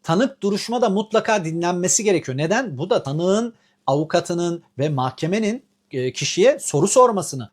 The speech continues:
Burada doğrudan doğruyalık ilkesi de, e, geçerlidir ve o tanığa doğrudan doğruya soru sorma, onu sorgulama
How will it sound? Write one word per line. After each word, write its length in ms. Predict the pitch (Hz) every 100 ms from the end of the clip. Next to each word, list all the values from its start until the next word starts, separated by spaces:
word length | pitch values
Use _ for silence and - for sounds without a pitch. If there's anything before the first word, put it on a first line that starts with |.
| -
Burada 420 | 208 220 170 160
doğrudan 560 | 151 196 220 196 202 180
doğruyalık 720 | 165 156 156 170 175 - _ -
ilkesi 440 | 120 131 - 113
de, 160 | 110 - _
e, 280 | 110 107 107
geçerlidir 720 | 107 120 120 117 113 165 208
ve 220 | 160 190 - _ _ _ -
o 300 | 226 208 -
tanığa 500 | 165 160 165 233 131
doğrudan 520 | 151 196 180 175 156
doğruya 420 | 135 127 135 226
soru 300 | 220 - 131
sorma, 500 | 202 208 202 202 208 -
onu 200 | 143 214
sorgulama 840 | - 139 135 143 156 180 180